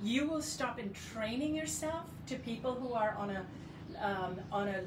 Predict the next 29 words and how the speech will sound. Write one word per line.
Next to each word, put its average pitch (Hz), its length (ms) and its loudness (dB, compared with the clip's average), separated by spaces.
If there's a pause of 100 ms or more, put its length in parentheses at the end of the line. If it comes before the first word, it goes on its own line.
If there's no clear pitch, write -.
lower 233 440 4 (160)
energy 254 360 0
field. 330 360 0 (120)
In 214 140 -2
fact, 240 400 -2
what 214 200 -6
you 226 160 -2
will 214 160 0
do 220 420 -2 (300)
is 190 240 0
you 247 400 2
will 269 420 4
be 202 380 0 (300)
inviting 220 680 0
people 214 360 -6
to 196 180 -4
join 214 600 2
you 180 260 -2 (100)
at 185 180 -4
that 165 260 -4
state. 165 320 -6 (320)
So 214 160 0
when 208 220 2
you 262 140 2
go 233 280 0
back 190 340 -4
home 262 300 6
to 196 140 -6
your 170 140 -4